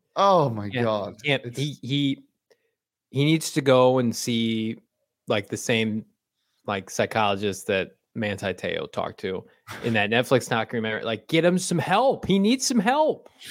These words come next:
Speaker 2: They got pe-, they got good doctors in Brooklyn, New York.
Speaker 1: Yeah. Thanks, Pugs and Hugs. Um, you can get this hoodie at the P H N X locker right now, P H N X locker dot com. Super comfortable, super nice. Appreciate you, Pugs and Hugs. Um,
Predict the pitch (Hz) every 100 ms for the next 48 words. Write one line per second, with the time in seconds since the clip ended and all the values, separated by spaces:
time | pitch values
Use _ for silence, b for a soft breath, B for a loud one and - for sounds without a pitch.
0 | B B 294 359 349 294 302 339 349 311
1 | 240 220 254 302 302 277 196 202 233 311
2 | 320 349 226 214 240 339 135 127 113 107
3 | 110 - _ _ _ _ 160 160 - 151
4 | 139 131 131 127 117 - - - 107 110
5 | 107 110 120 131 120 117 113 113 92 -
6 | 101 120 - 107 107 90 - 98 92 95
7 | 90 - _ 87 - 85 87 98 92 95
8 | - 80 90 85 - 92 85 - - 131
9 | - 101 90 - 90 90 - 98 90 90
10 | 90 - _ _ _ _ 95 - 87 85
11 | - 85 - 92 - - B B B B
12 | - 98 98 95 92